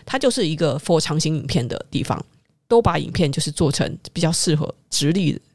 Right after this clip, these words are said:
看的东西。就是可能一个人演讲，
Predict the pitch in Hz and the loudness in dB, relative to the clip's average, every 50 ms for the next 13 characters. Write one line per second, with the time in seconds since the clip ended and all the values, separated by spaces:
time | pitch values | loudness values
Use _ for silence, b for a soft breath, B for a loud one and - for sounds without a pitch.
0 | _ _ - - - 131 139 143 - - - _ _ _ _ - - - 156 - | _ _ -4 -2 -2 -2 -2 -4 -6 -8 -12 _ _ _ _ -8 -6 -4 -4 -4
1 | - - - - _ _ _ _ _ - - - 196 220 208 165 - - - 147 | -4 -6 -8 -14 _ _ _ _ _ -6 -2 0 0 2 2 0 0 0 0 0
2 | 165 175 185 196 226 202 165 160 165 156 147 160 175 196 143 | 2 2 2 2 2 2 2 2 0 0 0 0 0 0 -2